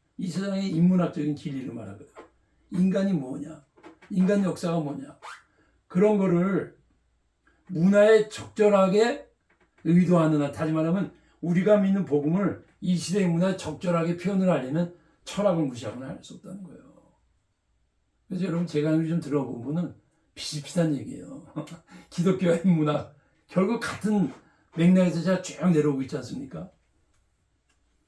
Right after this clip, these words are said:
진리의 기능은 존재의 균형이에요. 존재함의 균형이라고. 예.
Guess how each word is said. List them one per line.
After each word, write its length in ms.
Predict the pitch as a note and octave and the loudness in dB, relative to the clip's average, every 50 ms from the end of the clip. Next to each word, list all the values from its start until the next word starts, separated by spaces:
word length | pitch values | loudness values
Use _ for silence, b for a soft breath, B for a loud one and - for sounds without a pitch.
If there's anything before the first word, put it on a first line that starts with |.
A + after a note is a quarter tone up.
| _ _ _ _ _ _ _ _ _ _ _ _ _ _ _ | _ _ _ _ _ _ _ _ _ _ _ _ _ _ _
진리의 440 | - - D#3+ E3 E3+ F3+ F3+ F3 E3+ | -4 -2 -2 0 2 2 2 2 2
기능은 640 | - D3+ C#3+ C#3 C3 C3+ D3+ E3 C#3+ A2 G2 - - - | 2 0 2 2 0 0 0 0 0 -2 -6 -10 -14 -14
존재의 440 | - E3 E3+ D#3+ C#3+ D3+ D3 C#3+ | -12 -6 -6 -4 -2 -2 -2 -2
균형이에요. 580 | C#3 C3+ B2+ A2 G#2 G2+ G2+ G2 - - - - - _ _ _ _ _ _ _ _ _ _ _ _ _ _ _ | -4 -6 -8 -8 -8 -8 -10 -10 -12 -14 -18 -20 -20 _ _ _ _ _ _ _ _ _ _ _ _ _ _ _
존재함의 540 | - D#3 C#3 D3+ D#3 E3+ E3 D#3 D3+ C#3+ C3+ | -4 -2 -2 0 0 0 0 0 -2 -4 -4
균형이라고. 640 | - C3+ A2 G#2+ G#2 G2 F#2+ G2 - - - _ _ _ _ _ _ _ _ _ _ _ _ _ _ _ _ - D4 | -6 -10 -12 -10 -12 -14 -14 -18 -20 -20 -20 _ _ _ _ _ _ _ _ _ _ _ _ _ _ _ _ -20 -20
예. 180 | - - E3 | -20 -20 -20